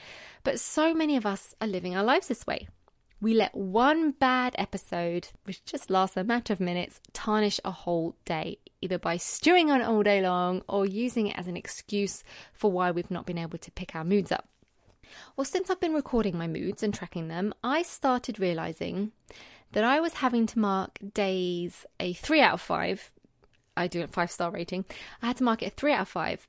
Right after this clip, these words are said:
because there was one thing that happened in the whole day that I let ruin my mood. I started getting frustrated because it was ruining my tracker. I wanted to see all greens and blues on there, which are my four and five-star days. <laughs> So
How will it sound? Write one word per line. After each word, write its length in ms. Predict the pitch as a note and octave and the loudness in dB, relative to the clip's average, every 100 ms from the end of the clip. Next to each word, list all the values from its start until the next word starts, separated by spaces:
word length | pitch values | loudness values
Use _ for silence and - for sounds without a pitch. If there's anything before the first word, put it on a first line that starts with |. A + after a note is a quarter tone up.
| - | -4
because 320 | G3+ - F#3 | -4 -2 -2
there 140 | G3 | 0
was 120 | F#3+ F3 | 0 0
one 400 | F#3+ B3 B3 A3 | 4 6 6 4
thing 220 | F#3+ F3+ | 0 0
that 80 | E3+ | -4
happened 580 | E3+ - E3+ E3+ F3 - | -6 -4 -4 -4 -6 -6
in 80 | F#3 | -6
the 60 | |
whole 260 | F#3 G#3 G3+ | -2 2 2
day 360 | F3+ E3+ E3+ - | 2 -2 -2 -4
that 140 | F#3 | -6
I 140 | F#3+ F#3+ | -2 0
let 520 | G#3 C#4 - - - _ | 2 2 0 -6 -12 _
ruin 280 | G3 G3+ G3 | 0 2 2
my 120 | G#3 | 2
mood. 340 | G3+ F3+ - - _ _ _ _ - | 2 0 -4 -8 _ _ _ _ 2
I 120 | D#4 D#4 | 2 4
started 320 | C4 A3+ F#3 | 0 -2 -2
getting 260 | G#3 G3+ | -4 -4
frustrated 640 | G#3 A#3+ - A3+ A3 A3+ - - - - | -4 -4 -2 -2 0 -2 -2 -20 -20 -10
because 200 | C4+ C4+ | -4 -2
it 140 | G#4 | -2
was 140 | D#4+ B3 | -2 -4
ruining 400 | C#4 C4+ A#3 A3+ | -4 -4 -4 -4
my 100 | A3+ | -8
tracker. 380 | - - - - _ _ - | -10 -14 -16 -20 _ _ -2
I 100 | D4+ | 0
wanted 360 | D4+ C#4+ C4+ | 2 0 -4
to 40 | - | -10
see 260 | - B3+ | -4 -4
all 200 | - C#4 | -2 -2
greens 420 | C4 C4+ C4 B3+ B3+ | -2 -2 0 0 0
and 160 | B3 | -2
blues 400 | C4 C#4+ D4+ B3+ | 0 4 4 4
on 200 | F3+ E3+ | -2 -8
there, 220 | - - - | -8 -10 -8
which 180 | G3 - | -10 -6
are 40 | |
my 140 | G3 F#3+ | -4 -4
four 220 | - G3 | -2 -2
and 120 | G3+ | 0
five-star 440 | D4+ E4 - F3 - | 0 -2 -2 -6 -4
days. 240 | - - - _ - - | -6 -8 -20 _ -8 -4
<laughs> 120 | G3 - - - - D#4+ - | -4 -6 -14 -12 -12 -12 -4
So 220 | G3 | -2